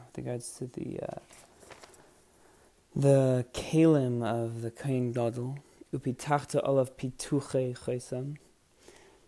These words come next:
that specifically the Targum used the word V'tigloif, this Galifa, this inyan of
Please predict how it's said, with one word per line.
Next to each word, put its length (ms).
that 240
specifically 720
the 140
Targum 460
used 180
the 100
word 180
V'tigloif, 800
this 160
Galifa, 800
this 240
inyan 340
of 580